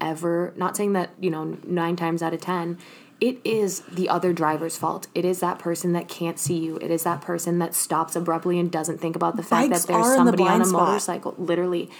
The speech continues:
Speaker 1: And when you have, like, so much space around you, you're not like a car where you can just, like,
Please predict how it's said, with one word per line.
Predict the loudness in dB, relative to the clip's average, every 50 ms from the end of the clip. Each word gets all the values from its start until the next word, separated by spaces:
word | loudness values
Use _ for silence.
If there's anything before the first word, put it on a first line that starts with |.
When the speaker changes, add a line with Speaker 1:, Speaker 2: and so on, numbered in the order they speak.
| -20 -20 -20 -20 -20 -12 -4 -2
Speaker 1:
And | 0 2 4 4 2 2 0 -2 -2
when | 0 2 4 4 4
you | 2 2 0 -2
have, | -2 -2 -2 -2 -2 -2 -2
like, | -4 -4 -4 -4 -6 -10 -20 -20 -20 -20 _ _
so | -10 -6 -2 0 0 2
much | 2 2 0 -2 -6 -10 -8
space | -10 -8 -4 -2 -2 -2 -2 -2 -2
around | -2 0 0 -2 0 0 0 0
you, | 0 0 2 0 0 -2 -6 -12 -20 _ _ _ _ _
you're | 0 2 4
not | 4 2 2
like | 0 -2 0 -2
a | -2
car | -4 -2 0 2 2 2 2 -2 -4 -4
where | -4 -2 -2
you | -2 -2 -2
can | -2 -4 -4
just, | -2 -4 -6 -6 -6
like, | -6 -6 -8